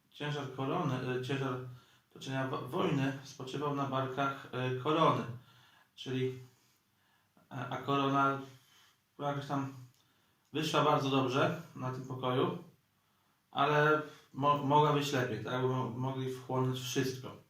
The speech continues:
co się niestety nie udało. Natomiast, mm, kolejna kwestia jest taka, że, e, od tej pory cały tutaj Wisła była głównym takim szlakiem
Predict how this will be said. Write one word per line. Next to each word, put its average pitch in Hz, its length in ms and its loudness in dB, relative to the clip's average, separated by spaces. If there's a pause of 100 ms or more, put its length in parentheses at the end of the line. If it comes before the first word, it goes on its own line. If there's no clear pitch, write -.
(680)
co - 100 -18
się 123 120 -12
niestety 127 320 -10
nie 131 160 0
udało. 131 560 0 (440)
Natomiast, 147 640 -2 (280)
mm, 131 800 -6 (1900)
kolejna 139 340 -4
kwestia 135 600 -4
jest 127 300 -2
taka, 135 300 -4
że, 127 400 -2 (1080)
e, 117 600 -4 (1200)
od 139 240 -6
tej 139 180 2
pory 135 340 2
cały 127 480 -2 (280)
tutaj 123 420 -8 (120)
Wisła 127 480 -2
była 123 220 -2
głównym 127 500 -4
takim 123 240 -8
szlakiem 131 480 -4